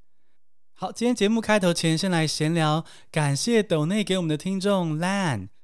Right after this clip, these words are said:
谢谢 Lan 抖内给我们两百九十九元，然后呢，留言写道，“I like your podcast very much. Listening to you share news and current affairs, practical English,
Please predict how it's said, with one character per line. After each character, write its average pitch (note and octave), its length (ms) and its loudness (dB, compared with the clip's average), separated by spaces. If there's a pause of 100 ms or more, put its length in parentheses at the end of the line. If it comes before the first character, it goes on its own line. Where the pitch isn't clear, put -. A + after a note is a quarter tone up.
(140)
谢 - 120 -8
谢 D#3 160 0
Lan D#3 280 2
抖 B2 140 -2
内 C#3+ 140 0
给 C3 140 -2
我 B2+ 60 0
们 G#2 380 -6
两 A#2 180 -6
百 D#3 220 -4
九 D#3+ 140 -4
十 D#3 160 -6
九 D#3 280 -2
元， D#3 360 0 (340)
然 C#3+ 140 0
后 D#3+ 160 0
呢， D3 260 0
留 C#3 180 0
言 D3 200 0
写 A#2 160 -2
道， C#3+ 280 -2 (280)
“I D#3 120 0
like E3 380 0
your E3 80 4
podcast E3+ 720 -2
very F3 240 0
much. F3+ 420 -2 (320)
Listening C#3 360 -2
to C#3 120 -4
you C3+ 260 -2
share C3 440 -2
news F#3 540 -2
and D#3 140 -2
current D#3+ 280 -4
affairs, G3+ 560 -4 (380)
practical C#3 480 -6
English, G#3+ 400 0